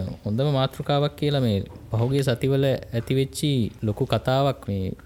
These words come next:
විද්‍යාත්මක කරුණු එක්ක කොහොමද මේ ආගමික කරුණුත් තියාගෙන මේවා කො-, මේ ඉස්සරහට යන්නේ කොහොමද වගේ එකක් ප්‍රශ්නයක් මේ හැමෝටම මතුවෙන්නේ නැති කියලා මං හිතනවා. ඔකට මූලික වුණේ මං කියන්නම් මේ එක්තරා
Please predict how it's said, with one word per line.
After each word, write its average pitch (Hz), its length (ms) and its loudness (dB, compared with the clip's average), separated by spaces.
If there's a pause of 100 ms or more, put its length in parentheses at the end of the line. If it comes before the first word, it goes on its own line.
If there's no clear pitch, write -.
(220)
විද්‍යාත්මක 120 760 0 (260)
කරුණු 123 480 2 (400)
එක්ක - 220 -6 (100)
කොහොමද 117 400 2
මේ 113 220 2 (260)
ආගමික 110 460 0
කරුණුත් 113 480 2
තියාගෙන 113 520 2
මේවා 110 360 2
කො-, - 180 -12
මේ - 240 -8 (100)
ඉස්සරහට 110 480 -4
යන්නේ 98 300 0
කොහොමද 123 320 0
වගේ 123 300 2
එකක් - 340 -6
ප්‍රශ්නයක් 123 600 -2 (100)
මේ 107 380 0
හැමෝටම 120 500 0
මතුවෙන්නේ 123 520 2
නැති 117 160 -2
කියලා 131 280 2
මං 120 100 2
හිතනවා. 127 380 2
ඔකට - 240 -2 (160)
මූලික 120 340 2
වුණේ 143 300 2
මං 127 240 2
කියන්නම් 139 580 2
මේ 104 500 2 (120)
එක්තරා 113 560 0